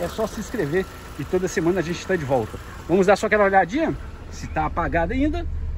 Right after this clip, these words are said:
E prontinho, pessoal. Até então, luz da bateria aí permanece apagada no painel.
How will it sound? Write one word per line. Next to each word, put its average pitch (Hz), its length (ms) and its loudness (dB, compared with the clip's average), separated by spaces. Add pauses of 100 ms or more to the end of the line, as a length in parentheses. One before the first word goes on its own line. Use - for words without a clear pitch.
(200)
E - 40 -4
prontinho, 143 580 -2
pessoal. 127 340 -2
Até 175 180 0
então, 233 400 2 (640)
luz - 580 0 (140)
da 220 100 6
bateria 202 420 4
aí 202 160 6 (320)
permanece 185 540 4
apagada 175 420 6
no 170 80 2
painel. 117 380 4